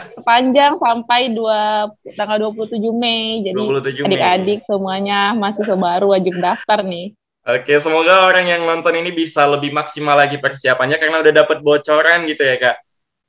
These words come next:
Speaker 2: Untuk tahapannya dan juga bisa lebih semangat lagi gitu ya, Kak, untuk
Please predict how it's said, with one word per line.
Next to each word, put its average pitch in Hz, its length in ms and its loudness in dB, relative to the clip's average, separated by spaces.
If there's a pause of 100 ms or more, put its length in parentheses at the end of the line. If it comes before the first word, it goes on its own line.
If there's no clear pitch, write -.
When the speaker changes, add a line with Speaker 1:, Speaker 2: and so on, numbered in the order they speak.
(120)
Speaker 2:
Untuk 143 560 2
tahapannya 143 640 0
dan 165 240 0
juga 151 320 0
bisa 160 240 -4
lebih 165 240 0
semangat 175 320 0
lagi 180 240 0
gitu 190 240 -4
ya, 170 160 0
Kak, 170 160 0
untuk 151 320 -4